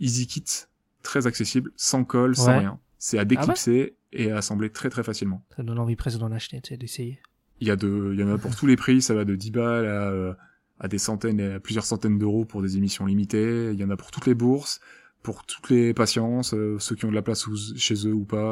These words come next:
Speaker 1: euh, il y en a pour tous les choix.
Speaker 2: T'en as déjà acheté, toi ?
Speaker 1: Ouais, ouais, j'en ai quelques-uns, ouais.
Speaker 2: Ah ouais, cool.
Speaker 1: Et ceux de base, bah, ils prennent pas beaucoup de place, ils sont très faciles à monter, ils sont quand même très, très bien détaillés.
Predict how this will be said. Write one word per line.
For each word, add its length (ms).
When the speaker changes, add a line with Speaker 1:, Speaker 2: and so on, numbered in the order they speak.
Speaker 1:
euh, 160
il 40
y 20
en 40
a 20
pour 140
tous 80
les 80
choix. 180
Speaker 2:
T'en 100
as 40
déjà 200
acheté, 200
toi ? 200
Speaker 1:
Ouais, 100
ouais, 200
j'en 160
ai 60
quelques-uns, 480
ouais. 100
Speaker 2:
Ah 300
ouais, 80
cool. 300
Speaker 1:
Et 420
ceux 200
de 60
base, 320
bah, 120
ils 80
prennent 220
pas 100
beaucoup 180
de 60
place, 280
ils 40
sont 120
très 120
faciles 280
à 40
monter, 300
ils 80
sont 120
quand 120
même 120
très, 240
très 160
bien 120
détaillés. 360